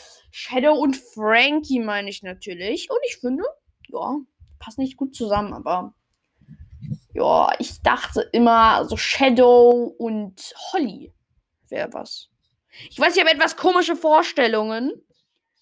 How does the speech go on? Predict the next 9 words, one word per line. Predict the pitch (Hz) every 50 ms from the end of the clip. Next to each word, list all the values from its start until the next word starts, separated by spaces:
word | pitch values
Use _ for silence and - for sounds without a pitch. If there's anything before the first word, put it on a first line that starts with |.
| _ _ _ _ _ _ _ _ _
aber | - 220 233 262 269 247
egal. | 262 220 233 269 330 359 277 208 185 _ _ _ _ _ _ _ _ _ _ _ _ _ _ -
Egal, | - 240 247 254 247 220 220 226 226 220 202
ich | 202 214
hab | 226 226
echt | 254 -
komische | - - 262 269 262 254 -
Vorstellungen | - 262 269 262 - 262 233 220 214 208 208 208 208
manchmal. | 202 202 202 214 - 233 208 208 214 233 262